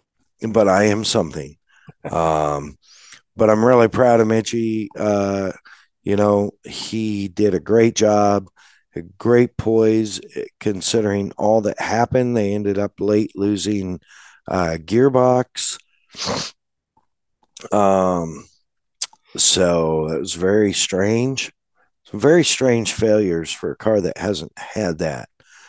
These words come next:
um, and been so consistent. But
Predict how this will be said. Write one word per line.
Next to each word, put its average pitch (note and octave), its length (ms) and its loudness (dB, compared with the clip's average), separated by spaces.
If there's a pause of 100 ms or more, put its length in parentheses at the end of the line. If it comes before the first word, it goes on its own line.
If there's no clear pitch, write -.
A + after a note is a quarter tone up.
(200)
um, F2 240 -2
and E2 180 -6
been F2+ 240 0
so G2 240 0
consistent. - 880 -4
But F#2+ 280 -2